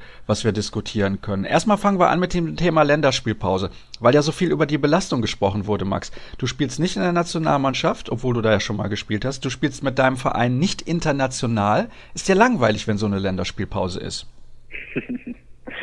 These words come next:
Speaker 2: Äh, ja, man könnte es fast vermuten. Ähm,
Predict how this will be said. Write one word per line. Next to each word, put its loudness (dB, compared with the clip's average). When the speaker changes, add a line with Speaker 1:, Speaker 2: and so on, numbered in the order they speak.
Speaker 2:
Äh, 8
ja, 2
man 4
könnte 4
es -2
fast 4
vermuten. 2
Ähm, -4